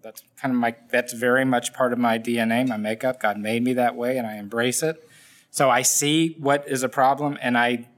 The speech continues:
kind of have a good sense pretty quick, here's how to fix it. <laughs> And so I have to fight that all the time, um, from every level, with staff, with,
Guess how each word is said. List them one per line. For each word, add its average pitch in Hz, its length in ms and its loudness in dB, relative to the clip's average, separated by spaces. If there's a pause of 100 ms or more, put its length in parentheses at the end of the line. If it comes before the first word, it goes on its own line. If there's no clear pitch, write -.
(100)
kind 143 240 2
of 135 60 2
have 139 160 2
a 123 60 0
good 147 280 -2
sense 151 380 0
pretty 156 240 -4
quick, 156 420 0 (240)
here's 151 220 2
how 156 140 4
to 135 80 -2
fix 170 300 0
it. 120 200 -4 (880)
<laughs> 156 80 0 (320)
And 165 120 2
so 160 140 4
I 139 120 4
have 165 280 0
to 139 80 -4
fight 139 340 0
that 120 220 -2 (440)
all 156 200 4
the 139 120 -2
time, 110 280 -4 (880)
um, 107 540 -2 (180)
from 120 480 -2
every 147 300 2
level, 120 320 0
with 98 100 -12
staff, - 720 0 (720)
with, 117 380 -4